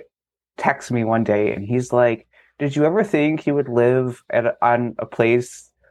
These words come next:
where we'd have all these animals and all this stuff?" And I'm like, I texted him back. I just said, "Yes."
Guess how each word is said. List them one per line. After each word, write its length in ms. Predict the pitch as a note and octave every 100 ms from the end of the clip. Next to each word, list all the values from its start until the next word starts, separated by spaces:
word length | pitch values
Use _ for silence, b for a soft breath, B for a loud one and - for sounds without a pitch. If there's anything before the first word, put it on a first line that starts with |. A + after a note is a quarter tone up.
| _
where 580 | A2+ A#2+ A#2+ A#2 A#2 G2
we'd 200 | A#2 B2
have 200 | B2+ A#2+
all 80 | A#2+
these 180 | B2 A2+
animals 640 | G#2+ A#2 B2+ B2+ B2+ B2
and 200 | A#2 A2
all 160 | A2 A2+
this 180 | A2 -
stuff?" 460 | - G#2+ E3 - -
And 120 | B2
I'm 140 | C3 C3
like, 260 | B2 B2
I 80 | -
texted 300 | - D3+ - D3+
him 40 |
back. 180 | B2 -
I 60 | A#2+
just 140 | C3+
said, 200 | B2 G2
"Yes." 480 | G2+ G#2+ G3 -